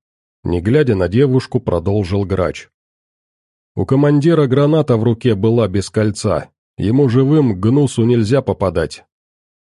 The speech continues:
А я вообще не помню, что делал. Орал, наверное».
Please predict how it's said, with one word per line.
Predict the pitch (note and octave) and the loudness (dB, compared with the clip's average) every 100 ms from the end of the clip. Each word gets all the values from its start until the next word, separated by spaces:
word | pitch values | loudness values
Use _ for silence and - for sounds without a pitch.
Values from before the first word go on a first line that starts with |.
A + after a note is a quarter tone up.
| _ | _
А | F2+ | 0
я | C3+ | 0
вообще | D#3+ C#3 - - C3 | 2 0 0 0 2
не | A#2 | 0
помню, | A2 A#2 G#2 F#2+ | 0 0 0 -2
что | - G2+ | -2 -4
делал. | F2+ F#2+ E2+ D2+ - _ _ _ - | -2 -2 -2 -4 -10 _ _ _ -2
Орал, | C3 C3 D#3 C#3 | 0 2 2 2
наверное». | G2+ F#2 F2 F2 E2 D#2+ C#2 | 0 0 0 -2 -2 -2 -4